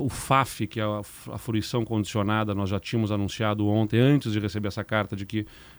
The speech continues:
iríamos, eh, prorrogar, não íamos, esse decreto não ia entrar em vigor já no dia primeiro de abril. Eh, e sobre o que entraria em vigor em primeiro de abril, no-, houve essa demanda. Então, nós estamos avaliando com a nossa equipe técnica pra tomar a decisão, aliando, a-,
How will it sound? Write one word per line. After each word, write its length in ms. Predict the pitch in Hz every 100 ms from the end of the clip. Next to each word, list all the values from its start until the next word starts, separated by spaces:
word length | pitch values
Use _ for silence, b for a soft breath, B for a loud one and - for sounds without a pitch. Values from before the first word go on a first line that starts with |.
| B -
iríamos, 760 | 127 107 113 113 107 107 - -
eh, 240 | 127 107 107
prorrogar, 680 | - 139 117 113 107 123 143 -
não 220 | 117 104
íamos, 320 | 113 123 117 107
esse 180 | 120
decreto 380 | 117 104 110 110
não 180 | 117 120
ia 260 | 120 143 123
entrar 220 | 101 104
em 60 |
vigor 400 | 95 92 98 110 107 B B B
já 160 | 110 104
no 80 | 101
dia 100 | 98
primeiro 260 | 101 104
de 80 | 110
abril. 320 | 131 117 143 - B B B
Eh, 600 | 135 110 107 107 110 117 113
e 80 | 120
sobre 260 | - 123
o 40 | 123
que 200 | - 160
entraria 400 | 143 131 123 123
em 20 |
vigor 360 | 120 127 120 123
em 20 |
primeiro 260 | 123 123
de 60 | 127
abril, 460 | 147 135 143 165 180
no-, 360 | 185 180 143
houve 260 | 143 127 135
essa 140 | 127
demanda. 400 | 147 170 131 104
Então, 200 | 90 104
nós 160 | 107 117
estamos 260 | 117 110
avaliando 400 | 123 151 139 131
com 60 | 135
a 20 |
nossa 160 | 123 139
equipe 260 | 131 139
técnica 560 | 175 170 143 165 180 196
pra 220 | 185 185
tomar 240 | 180 180 175
a 40 |
decisão, 440 | 175 185 165 113
aliando, 380 | 104 104 113 117
a-, 160 | 110